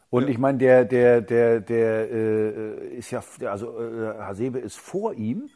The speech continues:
Speaker 1: und dadurch, äh, es gibt ein Tor und, äh, die Diskussion ist Foul, ja oder nein. Dann gucke ich einmal drauf und wenn ich also heutzutage einen Videoschiedsrichter habe, das war ja nicht mal irgendwie knapp, dann, dann gucke ich doch drauf.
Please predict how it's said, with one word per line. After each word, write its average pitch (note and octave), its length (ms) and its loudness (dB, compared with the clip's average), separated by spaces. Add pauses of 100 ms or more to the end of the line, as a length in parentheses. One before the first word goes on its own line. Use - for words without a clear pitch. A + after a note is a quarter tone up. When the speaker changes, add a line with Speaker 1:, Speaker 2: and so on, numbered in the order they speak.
(400)
Speaker 1:
und C#3+ 240 0
dadurch, D3+ 360 0
äh, C#3+ 120 -2
es B2 160 -4
gibt - 180 -10
ein A2+ 80 -6
Tor G3+ 280 -2
und, C#3+ 120 -8
äh, C#3 100 -4
die B2 120 -10
Diskussion B2+ 540 -6
ist A#2+ 100 -10
Foul, A#2 340 -2
ja G#2 220 -4
oder G#2 240 -8
nein. E2 420 -10 (400)
Dann F#2+ 140 -12
gucke C3 220 -6
ich A2+ 120 -12
einmal A2 280 -2
drauf G#2 280 -4
und G2+ 160 -10
wenn A2+ 140 -4
ich - 240 -12
also G2 360 -8 (120)
heutzutage A2 560 -6
einen F#2+ 100 -10
Videoschiedsrichter G2 720 -12
habe, G2 400 -8 (300)
das - 180 -18
war G#2 120 0
ja A2 40 0
nicht A#2+ 160 -8
mal G2+ 260 -4
irgendwie A2 360 -8
knapp, - 360 -10
dann, A2 200 -4
dann G#2+ 200 -10
gucke C3+ 220 -12
ich - 80 -18
doch - 140 -12
drauf. C3+ 500 -6